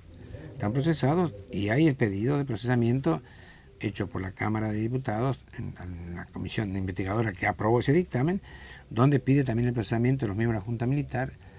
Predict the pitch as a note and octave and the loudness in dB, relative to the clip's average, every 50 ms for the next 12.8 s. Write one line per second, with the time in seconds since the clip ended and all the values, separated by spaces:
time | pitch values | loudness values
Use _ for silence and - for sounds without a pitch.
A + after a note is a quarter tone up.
0 | - - - - - - - - - - - - C#3 E3 F3 C3 A#2 A#2 C3 C3+ | -20 -20 -20 -20 -20 -20 -20 -20 -20 -14 -2 4 4 4 6 4 4 2 2 2
1 | C3+ B2 G2+ - - - G#2 G2 G2 F#2+ F#2+ G2+ - - - F#2 F2+ F#2 F2+ G#2+ | 0 -2 -2 -4 -6 -4 -2 -2 -2 -2 -4 -6 -10 -10 -12 -10 -8 -6 -4 -4
2 | A#2 A#2 B2 A#2 - A2 A#2 A#2 - - G2+ G#2+ A#2 G#2 - A#2+ A#2 B2+ A#2+ - | -4 -2 -4 -2 -2 -2 -2 -2 -2 -2 -2 -2 -2 -2 -2 -2 -2 -2 -2 0
3 | - B2 B2 - - C3 A#2 A#2 A#2+ A#2+ - - A#2 A#2 - C#3+ C#3+ - C#3 A#2 | 0 0 0 2 2 2 4 4 2 0 0 0 -2 -2 -2 -2 -2 0 0 0
4 | A#2 A#2 A#2 - - - G#2+ G#2+ - - - G#2+ G#2 - B2 - - B2+ - - | 0 0 -4 -6 -8 -6 -6 -6 -6 -4 -6 -6 -6 -4 -6 -6 -6 -2 0 0
5 | A#2 A2+ A#2+ A2+ A2 G#2 - A#2 A2 A2+ A2+ B2 B2 - C#3+ B2 - A#2+ A#2 C3+ | 0 2 0 -2 -2 -4 -4 -2 -2 0 0 0 0 0 0 0 0 2 2 0
6 | C3+ C3 - - - - - - - - - - B2 A2 A2+ A2+ A2 G2+ G#2+ G2+ | 0 -2 -6 -14 -20 -20 -20 -20 -20 -12 -4 0 0 2 2 2 0 0 -2 -2
7 | G2 F#2+ F#2+ F#2+ - - - - - - - - - - - - - - G#2+ A2+ | -4 -4 -4 -6 -6 -8 -12 -14 -16 -20 -20 -20 -20 -20 -20 -16 -10 -8 -6 -4
8 | G#2 - A2 - A#2 A#2 D#3 F#3 - D#3+ C3+ A#2 - - G2 - A#2+ G2+ - G#2 | -4 -2 0 2 4 6 6 6 6 4 2 2 2 -2 -4 -4 -6 -6 -6 -4
9 | - A2 G#2 G#2 G2+ G2 - G#2 G#2 A2 A2 G#2+ - D3 D3 C3+ C#3 F3 F3+ C#3+ | -4 -2 -2 -2 -2 -4 -4 -4 -2 -4 -2 0 0 2 4 4 4 4 4 2
10 | B2+ G#2 - A2 G#2+ A2 G#2+ G#2+ G#2 - - - C3 C3 - - - - - - | 0 -2 -2 -2 -2 -2 -2 -4 -4 -6 -2 0 0 2 0 -2 -6 -12 -20 -20
11 | - - - - - B2+ - - A#2+ A2 G#2+ F#2+ B2 A#2 A#2 A2+ G#2+ F#2+ G#2 G2+ | -20 -20 -20 -14 -10 -6 -2 0 0 0 0 0 0 0 0 0 -2 -4 -4 -4
12 | G2 A#2 A2+ A2+ G#2+ A#2+ A2 - - A2 G#2+ G#2+ B2+ C3+ - | -2 -2 -2 -2 -2 -2 -4 -4 -4 -6 -4 -2 -2 -4 -4